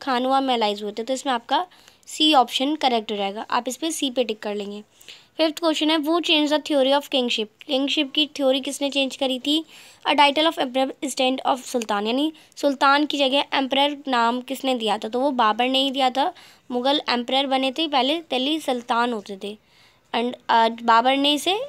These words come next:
अम, सुल्तान को एम्परर का नाम दिया। तो इसमें आपका ए ऑप्शन करेक्ट रहेगा।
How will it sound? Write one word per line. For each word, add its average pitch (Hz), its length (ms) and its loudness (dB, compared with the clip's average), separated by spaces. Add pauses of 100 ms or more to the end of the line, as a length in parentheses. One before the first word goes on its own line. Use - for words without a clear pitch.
(140)
अम, 240 160 0
सुल्तान 254 460 0
को 320 180 2 (100)
एम्परर 247 360 2
का 240 120 0
नाम 202 260 -2
दिया। 214 220 -6 (320)
तो - 60 -2
इसमें 277 200 0
आपका 254 300 2 (100)
ए 262 120 4
ऑप्शन 247 360 0
करेक्ट 220 320 -2
रहेगा। 202 360 -6